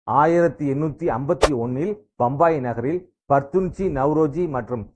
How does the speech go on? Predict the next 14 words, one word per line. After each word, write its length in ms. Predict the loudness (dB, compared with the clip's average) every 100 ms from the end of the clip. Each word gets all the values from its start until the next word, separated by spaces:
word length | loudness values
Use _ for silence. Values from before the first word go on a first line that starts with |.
| _
எஸ் 200 | -4 -2
எஸ் 140 | -2 -2 -2
பெங்காலி 420 | 0 4 4 4
ஆகியோர்களால் 640 | 0 0 -2 -2 -2 -2 -4 _ _
ம-, 140 | -4 0
அதாவது 300 | 2 4 4
ரகுனுமாய் 640 | 2 2 0 0 0 0 -2
மத்தியஸ்தன் 520 | -4 -4 -6 -6 -12 -6
சபா 240 | -2 -2 -2
என்னும் 280 | -4 -8 -12 _ _ 2
பார்சி 460 | 4 4 2 -4
சீர்திருத்த 540 | -6 -4 -2 0 -2 -4
இயக்கத்தை 440 | -6 -4 -6 -8
தோற்றுவித்தாங்க. 600 | -6 -6 -6 -6 -8 -10